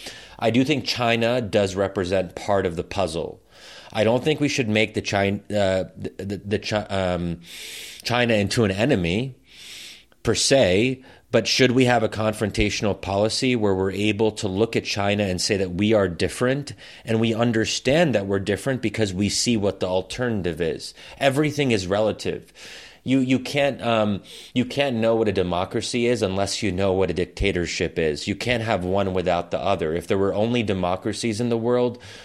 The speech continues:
we wouldn't have a need for that distinction. Democracy matters because there are non-democracies. Just like you wouldn't have Islamists if there weren't secularists. You wouldn't have Democrats if there weren't Republicans. That's where the friend enemy,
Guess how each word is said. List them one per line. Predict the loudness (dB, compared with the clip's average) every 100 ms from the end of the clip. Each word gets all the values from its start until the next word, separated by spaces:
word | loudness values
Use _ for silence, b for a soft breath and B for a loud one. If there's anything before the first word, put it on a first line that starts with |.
| B 0
we | 2
wouldn't | 2 0 -2
have | -2 0
a | 0
need | 0 -2
for | -2 -2
that | 0 -2
distinction. | -4 -4 -2 -2 -2 -4 -6 -12 B B B B B -2
Democracy | 2 2 2 0 0 0
matters | 0 2 2 2 0 -2
because | -4 -2 -2 0
there | 2 4
are | 2
non-democracies. | 2 2 2 0 0 -2 -2 -6 -6 -6 -6 -8 -14 B B B -6
Just | -2 0 2
like | 0 0
you | 0
wouldn't | 2 0 0
have | -2 0
Islamists | -2 -2 0 0 -2 -2
if | -4
there | 0 0
weren't | 0 0 -2
secularists. | -2 -4 -2 -2 -2 -4 -8 -6
You | -2 0
wouldn't | 0 0
have | -2 0
Democrats | 0 0 0 2 2 2 -2
if | -2
there | -2
weren't | 2 0 0
Republicans. | -4 -4 -2 0 -2 -4 -8 -10 -16 -18 B B B B 0
That's | 0 0 2
where | 2
the | 2
friend | 0 0 0
enemy, | 0 0 -2 -4